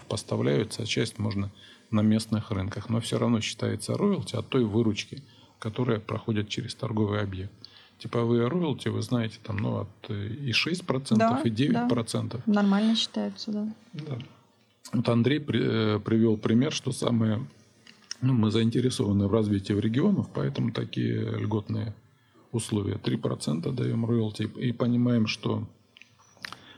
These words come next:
Speaker 1: бизнес, связанный с наличием административных ресурсов, он непрост.
Speaker 2: А почему проценты от ро-, роялти, а не фиксированные, например?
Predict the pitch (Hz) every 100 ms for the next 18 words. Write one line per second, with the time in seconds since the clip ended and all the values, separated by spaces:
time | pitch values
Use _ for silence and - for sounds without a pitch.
0 | - 117 110 104 - 117 113 110 104 101
1 | - - 120 123 123 113 117 113 110 110
2 | 104 113 110 - 110 110 110 110 139 135
3 | 170 139 113 120 120 104 101 101 95 -
4 | _ _ _ _ _ _ _ _ - 196
5 | 214 269 294 233 202 220 220 220 202 196
6 | 202 202 196 185 180 - 185 185 190 190
7 | 190 - 220 208 196 180 175 185 175 175